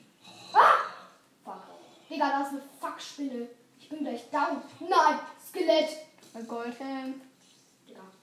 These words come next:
Speaker 1: Nee.
Speaker 2: Ich geh jetzt raus, weil, weil hier Mods sein werden.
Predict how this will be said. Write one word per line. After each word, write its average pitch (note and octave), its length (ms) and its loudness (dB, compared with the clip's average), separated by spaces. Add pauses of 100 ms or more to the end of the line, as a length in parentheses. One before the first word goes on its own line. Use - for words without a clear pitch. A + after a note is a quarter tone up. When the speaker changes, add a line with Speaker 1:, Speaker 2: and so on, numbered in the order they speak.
(340)
Speaker 1:
Nee. C#4+ 460 -2
Speaker 2:
Ich C4 40 -4
geh D4+ 120 2
jetzt E4 300 6
raus, C#4+ 300 6 (320)
weil, C#4+ 280 4 (200)
weil D#4+ 220 2
hier G#4 100 2
Mods A#4 420 4
sein D#4+ 280 4
werden. D4+ 200 6